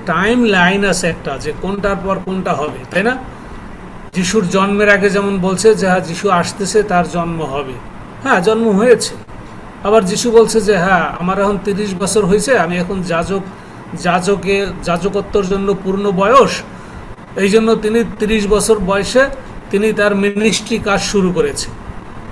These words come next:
এবং তিন বছর, সাড়ে তিন বছরের মাথায় তিনি চলে গেছে। কারণ যিশু বলছে, "দেখো,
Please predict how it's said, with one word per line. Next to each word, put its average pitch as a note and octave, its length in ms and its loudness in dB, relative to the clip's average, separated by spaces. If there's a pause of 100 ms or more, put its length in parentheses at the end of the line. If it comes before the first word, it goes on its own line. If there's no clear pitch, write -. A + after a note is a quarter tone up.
(560)
এবং F#3+ 340 2 (960)
তিন G#3+ 200 0
বছর, A3 420 6
সাড়ে G3 240 0
তিন G#3 200 -2
বছরের G3+ 340 0
মাথায় G3 480 2 (420)
তিনি F#3+ 200 2
চলে F#3 320 4
গেছে। - 280 -6 (640)
কারণ F3 140 2
যিশু G3 280 0
বলছে, G#3 300 4
"দেখো, G3+ 360 4